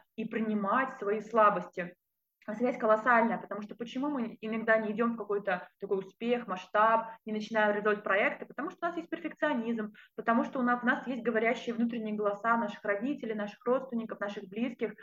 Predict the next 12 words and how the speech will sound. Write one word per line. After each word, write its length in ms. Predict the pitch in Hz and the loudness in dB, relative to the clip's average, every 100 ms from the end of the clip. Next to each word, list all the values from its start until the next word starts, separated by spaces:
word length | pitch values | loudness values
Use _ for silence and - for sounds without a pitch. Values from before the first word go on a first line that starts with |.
| - - - | -20 -20 2
а, 160 | 208 | 4
которые 380 | 208 226 247 233 | 4 4 4 2
всегда 400 | 233 226 214 220 | 0 -4 2 4
говорят: 260 | 226 214 208 | 4 0 0
«Нужно 220 | 247 240 | 0 0
лучше, 340 | 240 247 - | -2 -4 -6
бегом, 560 | 208 220 226 240 233 233 | -6 -4 0 2 4 0
вперёд, 420 | 247 247 240 214 | -2 0 0 2
давай, 380 | 214 220 226 220 | 2 4 4 4
давай, 340 | 233 226 208 | 2 2 2
давай, 320 | 202 226 214 196 | 2 2 2 2
давай». 440 | 240 240 226 | 0 2 2